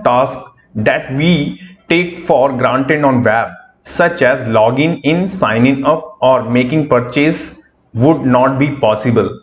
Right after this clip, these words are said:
मैंने अभी आपको जैसे बताया कि जितने भी ई-कॉमर्स के प्लेटफॉर्म से without form वहां पे वो possible ही नहीं है, ओके। अब इसके बाद में एक और मैंने यहाँ पे ऐड ऑन करा है point, "Handling forms in React involves capturing user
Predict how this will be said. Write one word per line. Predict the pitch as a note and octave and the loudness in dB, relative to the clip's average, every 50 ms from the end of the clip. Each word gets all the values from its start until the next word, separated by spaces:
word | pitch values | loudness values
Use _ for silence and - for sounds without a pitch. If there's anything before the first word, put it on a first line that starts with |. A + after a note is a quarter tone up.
| _ - G#2 | _ -4 -2
मैंने | G2+ G2+ A2 A#2 | -2 0 2 2
अभी | A#2 B2 B2+ B2 A#2+ | 2 4 4 2 2
आपको | A#2+ C#3 B2+ | 2 0 2
जैसे | B2 B2 B2 C#3+ C3 B2 | 2 2 2 2 0 0
बताया | B2 B2+ A#2+ B2 C3 | 2 2 2 2 2
कि | B2+ C3+ | 0 -2
जितने | B2 B2 B2 - F3 F#3 | -4 -6 -4 0 0 2
भी | F3+ E3+ - C#3+ C#3+ | 2 2 0 -2 -4
ई-कॉमर्स | C3+ - C#3+ B2+ C3 C3 C3 - | -2 0 0 2 2 0 0 0
के | D3 B2 C#3 | -2 -2 0
प्लेटफॉर्म | A#2+ G#2+ A2 - - C#3 B2+ B2+ B2 | 0 -2 -2 -2 0 0 2 2 2
से | B2 C3+ A#2+ A2+ A2 | 0 0 0 0 2
without | A#2+ A#2 B2+ C3 - - - | 2 2 2 0 -2 -2 0
form | C#3 C#3 D3+ E3 E3+ F3 - - - - _ _ - | 2 2 2 2 0 -2 -4 -8 -18 -20 _ _ -2
वहां | B2 A#2+ B2 B2+ B2 | -2 0 2 0 0
पे | B2+ C#3 | 2 0
वो | C3+ C#3 C3+ C3+ C3 | 0 0 0 2 2
possible | B2 A#2 A2+ A#2+ B2 A#2+ B2 A#2+ B2 C3+ | 2 2 2 0 0 0 0 0 0 2
ही | D3+ D3 | 2 4
नहीं | B2+ B2 B2 B2 B2 A#2+ | 4 6 6 6 6 4
है, | A#2 G#2 F#2+ - - _ - G#2 | 2 -2 -4 -6 -10 _ -2 -2
ओके। | A2 G#2 B2+ A2+ G#2 - - - - - - _ - - - - - - - | 0 0 0 -2 -4 -6 -14 -20 -20 -20 -20 _ -20 -20 -20 -20 -10 -4 0
अब | - F#3 G#3 | 0 0 0
इसके | G#3 - A#3 G#3 | 0 0 0 2
बाद | F#3 F3 E3+ E3+ | 2 2 0 0
में | E3+ D3 D3 | 0 0 -2
एक | D#3+ D#3 - - - C#3 C#3 C#3 C#3+ | -2 -2 -4 -4 -2 -2 -2 0 2
और | E3+ E3 E3 | 2 2 2
मैंने | E3 D#3+ D#3+ D#3 | 2 0 0 2
यहाँ | D3+ D3 C3 B2+ - | 2 2 0 0 0
पे | C#3+ C#3 C3+ - - - | 0 0 0 0 -2 -2
ऐड | A#2+ A#2 B2+ | 0 0 2
ऑन | C3 C3+ B2+ | 2 2 2
करा | B2+ A#2 A#2 | 2 2 2
है | A2+ | 2
point, | - - C#3 C#3 B2+ A#2 B2+ B2 - - - | 0 0 0 2 2 2 2 0 -2 -2 0
"Handling | D3 D#3 F3 F#3+ G3 F3+ F3 F#3 - - - - | 2 2 2 4 2 2 2 0 0 -2 0 0
forms | D#3+ E3+ E3+ D3 C#3 D3+ C#3 - - - C#3+ | 2 2 2 2 2 0 -2 -4 -6 0 2
in | C#3 C3+ B2 | 4 4 4
React | A#2+ A#2+ C#3 E3+ E3+ C#3 B2+ C#3 - - - - - - | 4 4 2 2 2 0 -2 -2 -4 -6 -16 -10 -4 0
involves | C#3+ D3 C#3+ C3+ D#3 D#3+ E3+ D#3+ C3+ B2+ C#3 C#3 C3+ - - - - _ - | 2 2 4 4 4 4 4 4 4 2 0 0 -2 -4 -10 -12 -8 _ -2
capturing | - - D3+ - - - F3 F3+ F#3 F3+ D#3 | -2 0 -2 -4 -2 0 2 2 4 4 4
user | C#3+ D3+ D3+ C#3+ E3+ | 4 4 4 4 2